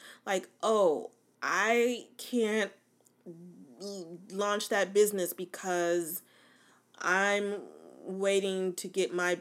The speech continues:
business degree. I can't launch that business because I gotta read fifteen more books. I can't, um, I don't know, I can't launch that business because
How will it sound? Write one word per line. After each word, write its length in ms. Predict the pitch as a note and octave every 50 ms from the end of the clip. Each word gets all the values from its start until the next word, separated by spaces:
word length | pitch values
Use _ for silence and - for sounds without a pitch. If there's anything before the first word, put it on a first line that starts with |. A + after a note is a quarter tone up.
| - -
business 360 | F#3 F3+ F3 - F3 F3 -
degree. 500 | - - D#3+ - - C3+ - - - - - -
I 280 | F3+ G3+ A3 A#3 A#3+ B3
can't 440 | - - B3+ A3+ A3 A3 G#3 -
launch 500 | F#3+ F#3+ F#3 F#3 G3 G3 G3+ - - - - -
that 540 | - D#3+ E3 F3+ F3 F3 F3 E3+ - F3+ F3
business 420 | G3 G3 G3 F#3+ G3 F#3 F3+ F#3
because 760 | - - F3+ - - - G3+ F#3+ F3+ F3+ F3+ F3 F3 F3 F3 - -
I 160 | A#2+ F3+ F#3+
gotta 240 | G3+ F#3 F#3 F#3 F3
read 400 | F3 F#3 F3+ F3+ F3+ F3+ F3 - _ _ _ _ - _ _ _ _ _ _ -
fifteen 520 | - A3 G#3 G#3 - - A#3 G#3+ G3+ F#3+
more 200 | F#3 F3 E3+ E3
books. 520 | - F#3 F#3 F3+ E3 C#3 - - - - - _ - _ _ _ _ _ _ -
I 200 | - F#3+ A3 A3+
can't, 800 | A3 - - - B3 G#3+ G#3+ G#3 G#3 G#3 F#3+ - - - - - - _ _ _ _ - -
um, 640 | F#3+ F#3 F#3 F3+ F3 E3+ E3+ D#3+ D#3+ D#3+ D#3+ E3+ - _ _ _ _ _ _ _ _ _ _ _ _ _ _ _ _ _ _ _ _ _ _ _ - - - -
I 100 | - G3+
don't 140 | A#3 B3 A#3+
know, 180 | A#3 G#3+ E3+ C3+
I 120 | D3 F#3
can't 280 | F#3 - B3+ G#3+ F#3+ F#3
launch 320 | F#3 F3+ F#3 F#3+ F#3+ -
that 240 | G#3 F3+ - - D#3+
business 500 | F3+ F3+ F3 F#3 F3+ F3+ F3 - - - _ _
because 920 | - - - - - G3+ F3+ F3 E3+ F3 F3 F3+ F3 E3+ - - -